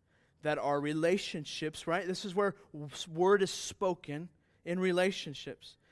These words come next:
"That our relationships have been designed as workrooms for redemption, not shelters for human happiness. If we are ever going to give grace when we talk, we need grace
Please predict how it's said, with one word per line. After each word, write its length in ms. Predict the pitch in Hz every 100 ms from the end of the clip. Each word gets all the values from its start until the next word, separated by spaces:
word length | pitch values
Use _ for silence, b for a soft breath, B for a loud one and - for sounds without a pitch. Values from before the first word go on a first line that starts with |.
| b b
"That 120 | 190
our 120 | 202 202
relationships 600 | 190 220 254 175 180 -
have 160 | 180
been 160 | 170 185
designed 680 | 165 180 202 208 160 147 - b b
as 240 | 190 165
workrooms 760 | 160 208 254 - 202 190 180
for 320 | - - 185 175
redemption, 920 | 160 131 131 190 185 - - 110 110 _ _ _ _ b b b
not 320 | 156 196 240
shelters 720 | - - - 233 226 - 160 -
for 160 | -
human 440 | 151 - 185 156 135
happiness. 760 | 139 143 - 113 107 _ - _ _ _ _ _ _ _ _ _ _ _
If 120 | 170
we 80 | 202
are 100 | 233
ever 360 | 196 233 294 285
going 280 | 240 226 220
to 120 | 214
give 240 | 190 156
grace 500 | 147 180 226 269 -
when 160 | 233 196
we 120 | 165
talk, 680 | - - 220 254 185 - - - _ b b b b b b
we 240 | 214 294
need 300 | 262 220 156
grace 580 | 170 233 277 240 -